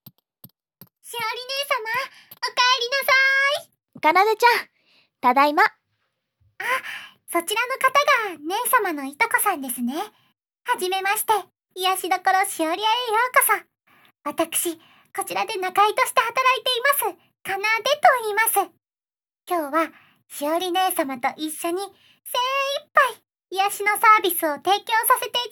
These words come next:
Speaker 1: きますね。
Speaker 2: <laughs> かわいい子でしょう。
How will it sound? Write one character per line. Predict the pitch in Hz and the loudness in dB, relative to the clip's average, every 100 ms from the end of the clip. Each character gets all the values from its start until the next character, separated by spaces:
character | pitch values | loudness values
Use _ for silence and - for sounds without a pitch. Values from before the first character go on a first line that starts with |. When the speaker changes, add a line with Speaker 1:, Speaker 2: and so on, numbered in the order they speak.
| 508 523 | -2 -2
Speaker 1:
き | 466 | 0
ま | 554 554 | 0 0
す | 427 | -4
ね。 | 381 554 - _ _ _ _ _ _ _ _ - | -2 -2 -4 _ _ _ _ _ _ _ _ -6
Speaker 2:
<laughs> | 415 - 427 370 349 311 277 _ - - - - _ - | -6 -2 -2 0 -4 -6 -10 _ -20 -18 -18 -20 _ -2
か | 285 277 | 6 8
わ | 285 294 | 8 6
い | 311 302 | 4 0
い | 269 | 0
子 | 240 | 0
で | 233 233 | 2 0
し | - | -2
ょ | 233 220 | -4 -4
う。 | 196 | -4